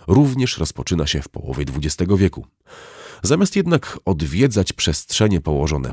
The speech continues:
poza naszą planetą, zamierzam oprowadzić czytelnika po znacznie mniej znanych i znacznie skromniej sponsorowanych, lecz przy tym znacznie ważniejszych odkryciach naukowych,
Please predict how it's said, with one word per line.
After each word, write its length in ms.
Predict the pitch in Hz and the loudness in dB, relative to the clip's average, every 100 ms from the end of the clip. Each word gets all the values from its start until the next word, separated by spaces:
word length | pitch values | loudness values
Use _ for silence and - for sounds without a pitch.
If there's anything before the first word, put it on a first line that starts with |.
| - | 0
poza 300 | 123 135 98 | 4 4 4
naszą 360 | 78 76 73 73 | 2 -2 -4 -2
planetą, 540 | 76 113 113 73 73 - _ - | -2 -2 -2 -2 -2 -6 _ -8
zamierzam 420 | 80 110 139 175 175 | 0 2 4 2 2
oprowadzić 760 | 113 - 82 73 87 80 - | -2 0 0 2 0 0 -4
czytelnika 600 | - - 71 78 92 80 | -6 -2 0 0 0 -2
po 140 | 80 80 | 0 0
znacznie 340 | 85 - 78 | 0 0 -4
mniej 360 | 69 78 98 90 | -2 0 2 2
znanych 540 | 80 78 95 120 - | 0 0 -2 -6 -4
i 80 | 113 | 0
znacznie 300 | 101 131 151 | 2 2 2
skromniej 460 | - 147 156 151 131 | 0 2 2 4 0
sponsorowanych, 800 | - 107 95 85 107 71 71 - - - - - | 2 0 2 4 4 2 -2 -8 -20 -20 -12 -2
lecz 260 | 78 - | -2 -2
przy 180 | - - | -4 -4
tym 180 | 76 76 | -2 0
znacznie 420 | 80 101 - 85 | 2 0 2 2
ważniejszych 880 | 78 80 69 92 127 120 - 120 - | 2 2 2 2 2 2 -2 -6 -8
odkryciach 520 | 71 - 85 76 - | -10 -6 -4 -4 -4
naukowych, 580 | 65 64 113 87 71 - | -8 -4 0 0 0 -6